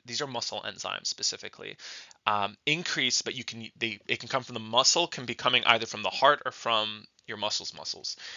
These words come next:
But you have an elevated creatinine kinase and elevated liver enzymes. When you biopsy the muscle specimen, you see vacuoles that stain for glycogen. So what is being, what are we told now? We have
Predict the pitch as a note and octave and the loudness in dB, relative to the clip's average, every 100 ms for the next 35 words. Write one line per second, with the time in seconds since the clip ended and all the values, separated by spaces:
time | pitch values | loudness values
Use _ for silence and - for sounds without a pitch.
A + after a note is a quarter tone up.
0 | - - A2 A2 G#2+ A2+ B2 D3 D3 - | -14 2 4 4 4 6 6 6 4 8
1 | C#3 C#3+ C#3+ C3 A2 G#2 G2+ - - - | 8 6 0 8 8 10 6 4 0 -6
2 | - - A2 - A#2+ B2 A#2 G#2+ G#2 G2+ | -10 -10 -2 6 6 6 2 -2 -4 -4
3 | F#2+ F#2 F2+ F#2 F2 F2 - - _ _ | -4 -4 -4 -4 -6 -8 -8 -8 _ _
4 | _ _ _ - _ _ - B2 A#2 G#2+ | _ _ _ -20 _ _ -8 -6 -4 -6
5 | - B2 D3 D#3+ C#3 - - G2 E2+ - | 6 10 12 12 10 6 0 -2 -10 -20
6 | _ A#2+ A#2+ A#2+ A#2+ - G#2 - G2+ F#2+ | _ -8 -6 -4 -4 -4 -2 -4 -4 -8
7 | G2+ - A#2+ - A#2+ - C#3 C3+ - - | -6 -6 -4 -2 -2 -4 -8 -8 -6 -4
8 | A#2+ - - A2+ G#2+ G#2+ - F2 A2+ - | -4 -6 -4 0 2 2 0 -4 -14 -14
9 | - - - D3+ C#3 - B2 A2+ A#2+ C#3+ | -14 -8 -2 2 2 0 -12 2 6 6
10 | F3+ _ _ _ - _ _ D3+ - D3 | 4 _ _ _ -20 _ _ -10 -6 -6
11 | C#3+ C3+ D3+ E3 - F#3 E3+ B2 F#2 C#2 | -2 -2 -2 -4 -6 -6 -8 -4 -6 -6
12 | - _ _ _ _ _ _ - - - | -18 _ _ _ _ _ _ -20 -20 -20
13 | _ _ _ - B2 - A#2+ A2+ G#2+ G#2+ | _ _ _ -4 0 4 8 10 10 6